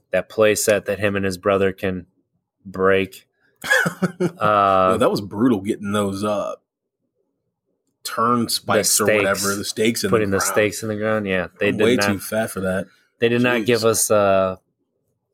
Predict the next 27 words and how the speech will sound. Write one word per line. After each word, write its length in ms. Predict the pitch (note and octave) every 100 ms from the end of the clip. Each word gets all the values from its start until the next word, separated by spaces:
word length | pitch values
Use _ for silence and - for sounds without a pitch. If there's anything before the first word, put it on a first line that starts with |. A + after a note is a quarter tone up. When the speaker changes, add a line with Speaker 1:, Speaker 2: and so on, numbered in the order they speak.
| _ _ _
Speaker 1:
high 240 | - D3
quality 640 | C#3 - A#2+ A#2 A2 G2+ F#2
set 320 | - F#2+ -
to 80 | F2+
put 220 | - F#2
in, 160 | F2+
let's 140 | F2+ F2+
put 160 | -
it 80 | G2
that 200 | F#2 F2+
way. 140 | E2+ F2
That's 260 | G2+ A2
where 140 | A#2 G#2+
they 140 | G2
cut 200 | - G#2+
the 80 | -
cost. 540 | - G2 F2+ F2 - _ _ _ _ _ _ _
Speaker 2:
Every 280 | A#2 A2+ A2+
piece 460 | - - A2+ G#2+ A2
was 160 | F#2+
like, 260 | G2+ F#2+ F#2+
you 180 | F#2 G#2
had 100 | G#2
to 60 | G#2
assemble 480 | F#2+ - G#2 G2 F#2+
it 100 | -
from 280 | F#2 F#2